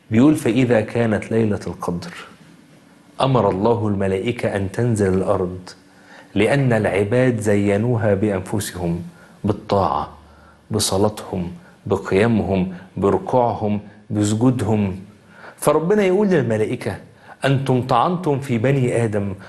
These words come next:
قلتم: "أتجعل فيها من يفسد فيها ويسفك الدماء"، فاكرين؟ فقلت لكم:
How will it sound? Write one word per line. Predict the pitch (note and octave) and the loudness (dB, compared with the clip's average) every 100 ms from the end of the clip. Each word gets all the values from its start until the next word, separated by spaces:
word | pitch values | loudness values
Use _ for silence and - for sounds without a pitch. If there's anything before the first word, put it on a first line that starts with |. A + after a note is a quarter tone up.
| - - | -8 0
قلتم: | F3 E3+ D3 C3+ | 2 4 2 0
"أتجعل | A#2+ E3 C#3+ B2 A#2+ B2 | 0 0 0 2 2 0
فيها | B2+ C#3+ B2 C3 | 0 -2 0 0
من | B2 A#2 | 0 2
يفسد | B2 C#3 - B2 A#2+ | 2 0 -2 0 0
فيها | A#2 C#3+ C3+ B2+ | 2 2 4 4
ويسفك | A#2+ A#2+ D3 - B2 - | 6 4 2 -2 -6 -4
الدماء"، | A2+ A2+ A#2+ C#3 - - - | -2 0 2 0 -2 -16 -10
فاكرين؟ | - A2+ B2+ B2+ D#3 E3 E3+ - - _ _ _ _ - | -4 -2 0 2 4 2 -2 -12 -20 _ _ _ _ -12
فقلت | - G#2+ C3+ C3 A2+ | -8 0 2 2 2
لكم: | A#2 A#2+ G2+ | 2 0 -6